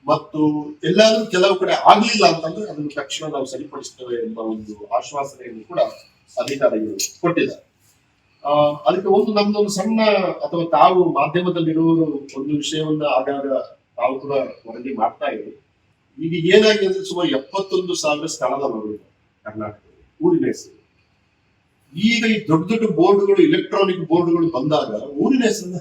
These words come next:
ಹಾಕೋದಿಲ್ಲ. ದೊಡ್ಡ ಹೆಸರು ಇರ್ತದೆ, ಅದರಲ್ಲಿ ಹಾಸನ ಅಂತ ಹಾಕಲ್ಲ, ಅಥವಾ ಹಾಸನ ಅಂತ ಹಾಕಿದ್ರು ಕೂಡ ಹಾಸನದ ಯಾವುದೋ ಒಂದು ಭಾಗ, ಸಕಲೇಶ್ಪುರ ರಸ್ತೆ ಅಥವಾ ಮಂಗಳೂರು ರಸ್ತೆ, ಈ ತರ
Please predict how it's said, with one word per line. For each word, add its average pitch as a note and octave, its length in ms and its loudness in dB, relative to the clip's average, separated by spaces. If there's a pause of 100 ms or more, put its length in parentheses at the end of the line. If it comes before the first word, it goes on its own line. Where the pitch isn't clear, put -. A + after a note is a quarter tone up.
ಹಾಕೋದಿಲ್ಲ. B2+ 380 -8 (1120)
ದೊಡ್ಡ G3+ 220 -4 (600)
ಹೆಸರು G3+ 240 2
ಇರ್ತದೆ, - 380 -2
ಅದರಲ್ಲಿ G#3+ 380 2
ಹಾಸನ G#3 320 4
ಅಂತ A3+ 240 0
ಹಾಕಲ್ಲ, - 360 -2
ಅಥವಾ D#3+ 320 4
ಹಾಸನ - 180 0
ಅಂತ G3 180 -2
ಹಾಕಿದ್ರು F#3+ 420 0
ಕೂಡ G3+ 140 -2 (520)
ಹಾಸನದ G3+ 360 2
ಯಾವುದೋ F3+ 300 8
ಒಂದು F#3 160 6
ಭಾಗ, D3+ 300 8 (420)
ಸಕಲೇಶ್ಪುರ E3+ 600 0
ರಸ್ತೆ A2+ 340 -8 (560)
ಅಥವಾ D3 240 0
ಮಂಗಳೂರು D3+ 460 4
ರಸ್ತೆ, A2+ 520 -8
ಈ D3 40 -4
ತರ - 100 -10